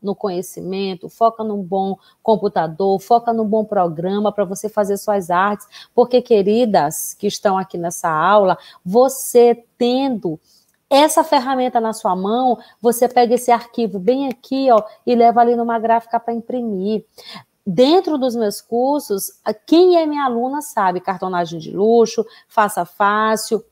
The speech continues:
que inclusive o Faça Fácil, gente, ele tá aberto aí, tá? É só se você quiser entrar, se tornar uma aluna C D F, vem.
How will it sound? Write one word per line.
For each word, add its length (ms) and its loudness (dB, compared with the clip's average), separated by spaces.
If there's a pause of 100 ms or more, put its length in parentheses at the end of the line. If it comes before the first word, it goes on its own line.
(140)
que 80 -2
inclusive 380 -2
o 60 -8
Faça 280 -2
Fácil, 380 -2
gente, 280 -4
ele 120 -8
tá 160 -4
aberto 420 -2
aí, 300 -2
tá? 320 -4
É 40 -4
só 280 -4
se 120 -10
você 220 -8
quiser 300 -4
entrar, 320 0
se 100 -8
tornar 220 -6
uma 100 -2
aluna 220 -2
C 160 -4
D 100 -2
F, 360 -2
vem. 360 -4